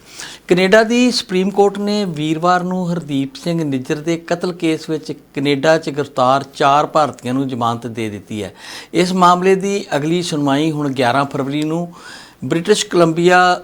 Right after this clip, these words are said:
ਦੀ ਸੁਪਰੀਮ ਕੋਰਟ 'ਚ ਹੋਏਗੀ। ਗੌਰ ਮਤਲਬ ਇਹ ਹੈ ਕਿ ਹਰਦੀਪ ਸਿੰਘ ਨਿੱਜਰ ਨੂੰ ਭਾਰਤ ਨੇ ਦਹਿਸ਼ਤਗਰਦ ਐਲਾਨਿਆ ਹੋਇਆ ਸੀ। ਵੇਰਵਿਆਂ ਅਨੁਸਾਰ ਹੇਠਲੀ ਅਦਾਲਤ ਵਿੱਚ ਕਾਰਵਾਈ ਤੋਂ ਰੋਕ ਲੱਗਣ ਤੋਂ ਬਾਅਦ ਸਬੂਤਾਂ ਦੀ ਘਾਟ ਕਾਰਨ ਸੁਪਰੀਮ ਕੋਰਟ ਨੇ ਰਿਹਾਈ ਦਾ ਹੁਕਮ ਜਾਰੀ ਕੀਤਾ ਹੈ।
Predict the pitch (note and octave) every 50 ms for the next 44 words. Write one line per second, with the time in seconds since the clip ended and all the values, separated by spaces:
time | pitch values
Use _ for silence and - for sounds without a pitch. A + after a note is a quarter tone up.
0 | - - C#3 C#3 - D#3 D#3 D#3 D#3 D3+ - - - - - - - C#3+ D3+ D#3
1 | D#3 C#3+ - D3 D3 C#3 - - - C3+ - C#3 C3 B2+ B2+ A#2+ A#2 A2+ G#2+ A2+
2 | - - - - - - - _ - C#3+ C#3 D#3+ D#3+ F3 F#3 G3 G3+ G3 G#3 G#3
3 | G3+ G#3 G3+ G3+ G#3+ G#3+ G#3 G#3+ G#3+ G#3 G3+ G3 F3+ F3 E3 D3+ C#3+ - - G3+
4 | G3+ G3 F3+ D#3 C3+ - E3+ E3+ F3+ F#3 F#3+ F#3 F#3+ - - - E3+ D#3+ C#3 B2+
5 | B2+ - - E3 F3 F#3 F#3 D#3 C3 D3+ D#3+ E3+ E3 - F#3 F3 F3 E3 E3 D#3+
6 | D#3+ D#3+ E3+ D#3 - - - _ _ _ _ - D3 D3+ D#3 D3 C#3+ C#3+ D#3 E3
7 | E3+ E3+ D3+ C3 B2+ B2+ B2+ - A#2 G2+ - - - - - - - - C3 D#3
8 | D#3+ E3+ F3 F3+ G3 G3+ G3+ G3 G3 G3 F#3 F#3 F#3+ G3 F#3+ D3+ D#3+ D#3 D3 B2+
9 | - - D#3+ F3+ F#3 F3+ F3 F3 F3 F3 F3+ F#3 F#3 F#3 E3+ E3+ D#3 D3 D3 D3+
10 | D#3+ E3 F3 E3+ F3 F3+ F3+ D#3 C#3 C#3 C#3+ D3+ D#3+ D#3+ F#3 E3+ D#3+ C#3+ D#3+ D#3+
11 | D#3+ E3+ D#3+ C3+ C3 C#3+ D#3+ F3 E3+ - D3 C#3 C#3 C#3 - F3+ F#3 F#3+ G#3 F#3+
12 | G3 F#3 F3 D3 B2+ B2+ - C#3 D3 D#3+ D#3+ - - E3 D3+ D#3 D#3 D3+ - E3+
13 | E3 D#3+ D#3+ E3+ E3+ E3 D#3 C#3 C3 B2+ D3 D#3 D3+ C3 C3 C3 C3+ C#3 C3+ C#3+
14 | B2+ - - A2 - C3 A#2+ A#2 A2 F#2+